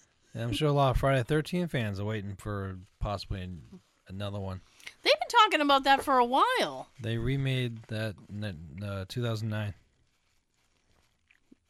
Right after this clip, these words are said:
Speaker 2: Really?
Speaker 1: And nothing else happened. You
Speaker 2: Did
Speaker 1: would
Speaker 2: it not do well?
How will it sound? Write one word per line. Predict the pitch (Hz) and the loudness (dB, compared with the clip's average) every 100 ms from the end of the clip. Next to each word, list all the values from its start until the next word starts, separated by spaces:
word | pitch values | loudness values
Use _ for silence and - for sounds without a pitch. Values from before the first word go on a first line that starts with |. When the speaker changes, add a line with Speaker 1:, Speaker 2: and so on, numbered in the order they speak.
| - | -6
Speaker 2:
Really? | 202 226 277 302 - - | -4 -2 -2 -4 -8 -12
Speaker 1:
And | 98 95 82 85 - - _ _ _ - - - 82 | -10 -10 -12 -14 -16 -20 _ _ _ -20 -20 -20 -16
nothing | 87 | -12
else | 101 98 - | -10 -12 -8
happened. | 113 110 92 90 | -6 -6 -8 -2
You | |
Speaker 2:
Did | 180 | 0
Speaker 1:
would | 175 | 0
Speaker 2:
it | |
not | 175 180 170 | 0 0 0
do | 170 | -6
well? | 151 135 139 | -4 -2 -2